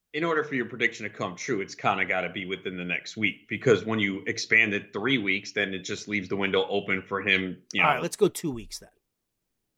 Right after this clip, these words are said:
Speaker 1: Two?
Speaker 2: Either, he either misses week nine or he misses week ten.
Speaker 1: I think the odds have to be pretty high, man.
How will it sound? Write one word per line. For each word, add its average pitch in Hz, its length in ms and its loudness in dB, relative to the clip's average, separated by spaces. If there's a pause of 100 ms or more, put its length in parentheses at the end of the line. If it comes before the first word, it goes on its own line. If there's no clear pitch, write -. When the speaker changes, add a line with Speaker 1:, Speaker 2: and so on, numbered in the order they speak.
(240)
Speaker 1:
Two? 147 640 6 (160)
Speaker 2:
Either, 160 440 4
he 165 180 4
either 180 240 4
misses 170 420 0
week 175 280 -2
nine 180 440 4
or 170 160 -4
he 156 80 -4
misses 151 380 -8
week 143 260 -12
ten. 117 220 -12 (1900)
Speaker 1:
I 98 280 2
think 104 260 0
the 95 60 -2
odds 85 260 -2
have 85 200 -2
to 90 60 -8
be 85 140 -6
pretty 87 320 4
high, 78 300 2
man. 78 300 0